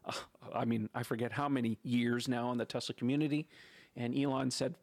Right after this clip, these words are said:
"Fine, we'll do it already." <laughs> So it looks like sometime in the near future, uh, we will finally get waypoints.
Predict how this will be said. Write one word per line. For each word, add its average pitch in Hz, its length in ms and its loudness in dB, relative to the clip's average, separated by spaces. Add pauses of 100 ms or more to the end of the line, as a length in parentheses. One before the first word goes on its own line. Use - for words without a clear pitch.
(100)
"Fine, 160 440 2
we'll 139 280 0
do 160 200 6
it 147 60 4
already." 131 540 2 (500)
<laughs> 180 60 0 (640)
So 160 160 0
it 156 40 4
looks 170 200 2
like 170 160 2
sometime 160 440 2
in 151 60 6
the 147 80 6
near 147 220 6
future, 151 420 6 (400)
uh, 120 260 8
we 131 120 8
will 135 100 8
finally 156 320 10
get 156 220 8
waypoints. 139 800 6